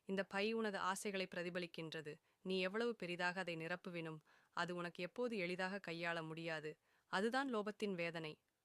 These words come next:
என்றார். ராஜா அந்த நொடி உணர்ந்தான். அதற்கு பிறகு அவன் திருப்தி அடைந்து நிறைவாக வாழ முடிந்தான். கதை உபதேசம்.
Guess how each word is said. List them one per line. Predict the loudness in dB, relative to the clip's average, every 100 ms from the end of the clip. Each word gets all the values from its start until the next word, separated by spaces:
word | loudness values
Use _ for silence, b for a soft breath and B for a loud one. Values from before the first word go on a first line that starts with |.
| -8
என்றார். | -6 -2 -4 -4 _ b b b
ராஜா | 0 4 4 2 -2 -4 _ _
அந்த | -8 -4 -4
நொடி | -4 -4 -4
உணர்ந்தான். | -6 -8 -8 -8 -8 -10 _ b b b
அதற்கு | b 0 0 -2
பிறகு | -4 0 0 0 -4 -6 _ -6
அவன் | -4 -4
திருப்தி | -4 -6 -2 0
அடைந்து | 2 0 -2 -6 -8 -12 _
நிறைவாக | -4 0 2 2 2 0 0 -4
வாழ | -4 -4 -4
முடிந்தான். | -6 -6 -8 -8 -10 _ _ _ _ _ _ _
கதை | -2 0 2 0 -2
உபதேசம். | -6 -4 -4 -4 -6 -6 -8 -10